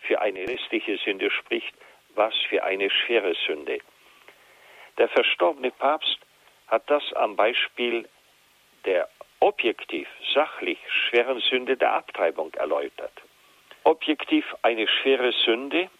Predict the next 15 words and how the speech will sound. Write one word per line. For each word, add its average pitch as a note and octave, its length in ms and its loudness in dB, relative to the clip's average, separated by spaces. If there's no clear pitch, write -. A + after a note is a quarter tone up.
aber A#2+ 440 2
dann A2 180 2
fügt - 340 -4
er B2 80 4
hinzu, C3+ 800 -2
ich - 180 -6
habe - 200 0
es - 80 2
schon A#2 180 -2
mal C3 140 2
erwähnt, D#3 420 -2
dass A2 180 4
Frauen D3 480 0
sehr D3+ 280 4
oft, - 500 0